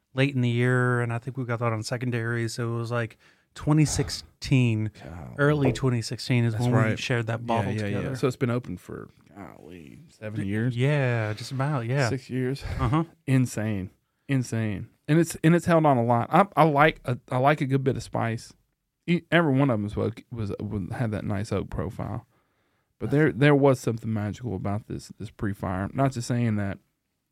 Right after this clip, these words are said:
Speaker 2: <sighs> my, like I said, when I was blind, my gut saying everything about the right, but I love the spice profile. And it doesn't surprise me that Kenny does not, not crazy about it 'cause, you know,
Speaker 1: Of
Speaker 2: you're a sweet, you're a sweeter guy.
Speaker 1: the twenty fifteen release?
Speaker 2: Yeah.
Speaker 1: Yeah,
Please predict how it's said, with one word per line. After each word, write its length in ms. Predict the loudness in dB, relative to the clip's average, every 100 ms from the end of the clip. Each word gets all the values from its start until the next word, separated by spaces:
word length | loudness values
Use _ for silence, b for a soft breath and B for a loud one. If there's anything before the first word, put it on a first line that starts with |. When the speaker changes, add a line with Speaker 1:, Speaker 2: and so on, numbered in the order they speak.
| _ _
Speaker 2:
<sighs> 220 | -14 -14 -14 _ -4
my, 140 | -4 -4 -8 -10 -4
like 160 | -2
I 60 | -2
said, 320 | 0 0 2
when 100 | 0
I 100 | 0
was 120 | -2
blind, 420 | 2 4 4 2 -4
my 240 | -8 -4
gut 320 | 0 2 0 0
saying 260 | 0 0
everything 440 | 0 -2 -2 -4 -2
about 240 | -2 -4
the 60 | -4
right, 400 | -4 -4 -8 -10
but 160 | -14 -14 b b b b b b b b b
I 100 | 0 2
love 440 | 4 4 4 2
the 140 | -2
spice 580 | -6 -10 -10 -4 -2 -2
profile. 640 | 0 -2 0 0 2 0 -4 0
And 100 | 2
it 40 |
doesn't 180 | 6 4
surprise 340 | 4 2 2 2
me 60 |
that 80 | 0
Kenny 240 | 0 0 2
does 160 | 0
not, 260 | 0 -2 -2
not 180 | -4 -2
crazy 260 | -2 -2 -2
about 220 | -2 -4
it 100 | -4
'cause, 240 | -4 -4 -4
you 140 | -2
know, 220 | 0 -2 -6 _ _ _ -14 -6
Speaker 1:
Of 160 | -2
Speaker 2:
you're 160 | 2 0
a 60 |
sweet, 280 | 0 -2 -2 -4 -6
you're 140 | -6
a 20 |
sweeter 320 | -4 -4 -2 -2
guy. 300 | -4 -6 -8 -6
Speaker 1:
the 280 | 0 0
twenty 280 | 0 -2 0
fifteen 440 | 0 -2 0 2 2
release? 460 | 2 2 0 -2
Speaker 2:
Yeah. 60 | -8
Speaker 1:
Yeah, 300 | -8 -6 -6